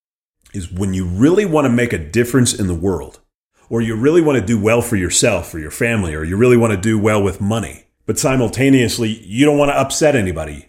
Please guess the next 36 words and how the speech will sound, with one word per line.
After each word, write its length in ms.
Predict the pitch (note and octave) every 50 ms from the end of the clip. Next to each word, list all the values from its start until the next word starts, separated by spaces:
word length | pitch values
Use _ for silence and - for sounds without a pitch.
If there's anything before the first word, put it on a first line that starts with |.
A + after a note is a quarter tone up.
| _ -
You 140 | - E3
want 140 | F#3+ G3+ G3
to 20 | F#3
be 120 | F#3 E3
totally 380 | C3 - F#3 F3 D#3+ D#3 C#3+ C3+
honest, 640 | C#3 D#3 D#3 C#3+ A#2+ A#2 - - - - - -
and 460 | - B2 B2 B2+ B2 B2 B2+ A#2+ A#2+ A#2+
at 140 | A2 -
the 80 | - A2
same 240 | - C3+ B2 A#2 A2
time, 240 | B2 A#2 A2 G#2+ G#2+
you 100 | G#2 G2+
want 140 | G2+ G2
to 20 | F#2+
make 180 | F#2 F2+ E2+
everybody 380 | F#2 F2+ F#2 F2 E2 D#2+ D#2+ D2+
happy. 440 | C#2 E2 D#2 D2+ - - C#2 F#2 - - - - -
And 140 | G#2 A2 A2+
when 80 | A#2+ A#2+
you 120 | A#2 G#2
have 220 | G#2 E3 F#3 A3
this 160 | A#3 D#3+ A#2+ -
conflict 720 | - - - C3+ C3+ C#3+ C#3+ C3+ - A#2+ G2 F#2 - -
between 520 | G#2 F#2 - - A2+ G2+ F#2+ F2+ F2 E2+
what 280 | F2+ A2+ C#3 C#3+ D3 -
you 160 | A#2 A2 G#2
want 720 | F2+ E2 D#2+ E2 G#2+ C#3+ D3+ A2 D#2+ - - - - - _ _ _ _ _ _ _ _ _ _ -
and 120 | A2+ A#2+
what 160 | A#2+ B2+ A#2+ A2
you 140 | A2 G#2
think 320 | F2+ - C#3 C3+ B2 - A#2+
you 80 | G#2
can 140 | - G#2+ F2
have, 560 | E2+ - E3+ F3 C3 G2 F2 F#2 G#2+ G2+ - - _ _ _ _ _ _ _ _ _ _ _ -
but 100 | G#2+ G2+
then 420 | C#3+ C#3 C3+ B2+ A#2+ A#2 A#2 -